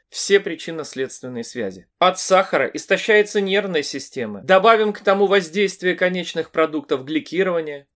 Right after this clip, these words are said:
а это тоже губительно для сосудов. При гипергликемии, высоком уровне сахара в крови,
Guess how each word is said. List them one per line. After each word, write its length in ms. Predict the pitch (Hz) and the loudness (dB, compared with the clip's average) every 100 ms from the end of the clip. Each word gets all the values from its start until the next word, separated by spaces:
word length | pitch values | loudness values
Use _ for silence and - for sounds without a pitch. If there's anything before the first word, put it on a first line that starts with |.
| - | 2
а 100 | 156 | 2
это 180 | 151 147 | 2 -2
тоже 380 | - 269 233 | 4 4 4
губительно 560 | 208 220 208 185 196 165 | -2 -2 -2 -4 -2 -2
для 160 | 156 160 | -4 -4
сосудов. 540 | 170 160 160 143 135 _ _ _ | -2 -4 -6 -6 -6 _ _ _
При 220 | - 175 165 | -8 -6 -4
гипергликемии, 1200 | 147 254 254 220 202 196 180 180 143 113 95 - | -2 0 4 2 2 -4 -4 -8 -6 -6 -8 -10
высоком 540 | 135 - 175 147 123 - | -12 -4 -4 -4 -12 -6
уровне 340 | 143 123 123 | -6 -4 -6
сахара 400 | - 127 120 113 | -2 -2 -2 -10
в 80 | - | -8
крови, 420 | 135 139 190 202 | -4 -2 -4 -8